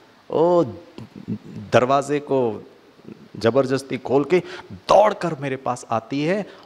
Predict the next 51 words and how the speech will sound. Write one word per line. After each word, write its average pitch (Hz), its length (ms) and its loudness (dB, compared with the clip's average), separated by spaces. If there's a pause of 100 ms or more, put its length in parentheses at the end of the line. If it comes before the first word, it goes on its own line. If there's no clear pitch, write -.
(100)
और 123 100 0
मुझे 120 240 -4
दो 139 340 4
थप्पड़ - 540 0
लगाती 92 440 -2
है। 95 180 -12 (420)
Two 196 160 4 (160)
big 156 80 8 (220)
tight 139 280 0
slap, - 420 0
one 165 140 0
on 170 140 -2
the 135 100 2
left 135 340 -2
and 139 160 -8
the 143 80 -10
other 123 260 0
on 143 120 -2
the 117 120 0
right। - 200 0
और 208 80 0
ये 254 80 4
मेरे 240 140 -2
को - 80 -2
समझ - 460 0
में 226 80 -2
नहीं 330 100 -2
आया, - 180 0
अब - 200 -20
क्या 403 120 -6
problem? - 340 -10 (960)
अरे, - 140 -10
पचहत्तर - 560 0
भी 220 100 -2
मिल 226 140 -2
गया, 233 140 -2
ये 170 200 4
भी 220 180 -4
खुश, 196 220 0
वो 170 140 0
भी 226 160 -4
खुश। 196 340 -2 (520)
मैंने 165 200 0
तुरंत 233 500 4
Central 170 380 2
Bureau 160 260 2
of 156 80 -6
Investigation 135 580 -2
को - 100 -6
कॉल 101 220 0
लगाया। 92 420 -2